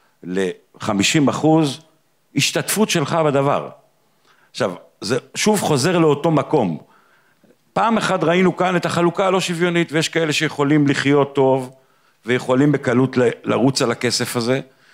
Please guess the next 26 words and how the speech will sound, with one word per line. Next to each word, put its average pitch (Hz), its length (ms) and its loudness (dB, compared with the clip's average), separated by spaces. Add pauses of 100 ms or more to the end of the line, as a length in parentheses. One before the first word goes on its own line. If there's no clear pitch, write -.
(200)
ויש 156 180 0
כאלה 185 240 2
שיש 151 220 -2
להם 170 120 0
קושי 208 480 0
לעבור 156 340 2
את 170 100 -6
היום-יום. 175 540 0 (360)
עכשיו 175 260 -2
שמים 156 460 2
להם 156 180 4
גם 131 180 2
את 160 80 -4
התקציב 120 600 -2 (640)
לכאורה 139 460 0
של 131 160 0
מדינת 107 420 0
ישראל 85 500 -4 (220)
בקצה, 98 500 -4
ואומרים 139 240 4
לו, 147 80 4
"אם 113 100 2
אתה 110 160 0
לא 156 80 2
מספיק 170 320 -4
חזק 110 480 -2